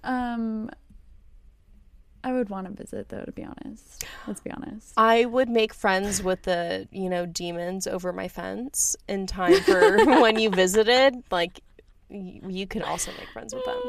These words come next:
Speaker 2: Yeah. And then
Speaker 1: If Blake, so I don't wanna say if Blake, because Blake will get his pilot's license, but if he ever gets to the point where we can just fly planes wherever, just us two,
Speaker 2: Mm-hmm.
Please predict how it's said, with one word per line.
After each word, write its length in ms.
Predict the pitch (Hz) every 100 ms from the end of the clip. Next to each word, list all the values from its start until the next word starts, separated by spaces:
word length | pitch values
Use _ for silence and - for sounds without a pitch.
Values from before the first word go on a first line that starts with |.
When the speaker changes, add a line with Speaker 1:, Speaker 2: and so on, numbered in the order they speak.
| 494 494
Speaker 2:
Yeah. 320 | 294 240 208 220 - - - - - - - - - -
And 320 | - 220 208 196
then 140 | 190
Speaker 1:
If 320 | 233 285 -
Blake, 400 | 269 254 269 262 -
so 380 | - 262 247 - -
I 120 | 214
don't 120 | 220
wanna 160 | 208 196
say 140 | - 190
if 160 | -
Blake, 280 | 190 196 -
because 260 | 202 196 185
Blake 300 | 190 190 190
will 300 | 185 185 185
get 140 | -
his 120 | 185
pilot's 420 | - 196 - -
license, 460 | - 196 - 214 190
but 120 | 208
if 140 | 214 208
he 140 | 226
ever 200 | 190 202
gets 260 | 202 202 -
to 80 | 233
the 100 | 214
point 380 | - 196 185 185
where 200 | 196 185
we 80 | 185
can 160 | 196
just 200 | 190 -
fly 340 | - 190 190 185
planes 480 | - 190 185 196 202
wherever, 600 | 185 180 180 190 208 214
just 300 | 202 - -
us 200 | 202 -
two, 540 | - 196 190 214 277 196
Speaker 2:
Mm-hmm. 460 | 156 147 - 156